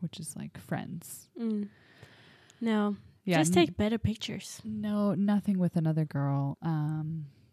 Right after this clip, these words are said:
Speaker 1: what else? Um, just mirror selfies. Not a great look.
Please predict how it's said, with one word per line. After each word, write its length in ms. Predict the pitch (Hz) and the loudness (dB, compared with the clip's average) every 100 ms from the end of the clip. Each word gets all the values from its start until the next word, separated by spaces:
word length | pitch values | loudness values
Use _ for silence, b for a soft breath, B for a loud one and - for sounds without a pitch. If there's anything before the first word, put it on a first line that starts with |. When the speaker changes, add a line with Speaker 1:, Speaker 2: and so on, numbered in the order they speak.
| b b _ _ - - _ _ - | b b _ _ -20 -20 _ _ -8
Speaker 1:
what 160 | 185 175 | -4 -4
else? 500 | 180 175 - - - | -4 -6 -6 -8 -6
Um, 680 | 190 180 175 170 165 165 160 175 | -2 0 2 2 2 0 -4 0
just 260 | 190 180 185 | 2 2 2
mirror 320 | 165 156 160 | 2 2 0
selfies. 1000 | 170 160 156 165 165 160 - - - - b b b b b b b _ _ - | 0 -2 0 0 0 -2 -6 -8 -8 -14 b b b b b b b _ _ -6
Not 260 | 170 156 | -2 -2
a 40 | 165 | -4
great 360 | 165 160 - | -4 -4 -4
look. 180 | 165 165 | -4 -4